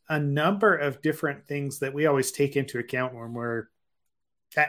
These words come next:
I mean, when we're talking about security in general. Um, and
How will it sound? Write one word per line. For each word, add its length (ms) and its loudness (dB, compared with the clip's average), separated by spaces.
I 80 6
mean, 160 6
when 80 8
we're 80 6
talking 400 4
about 240 2
security 540 -4
in 100 -12
general. 480 -8
Um, 500 2
and 560 8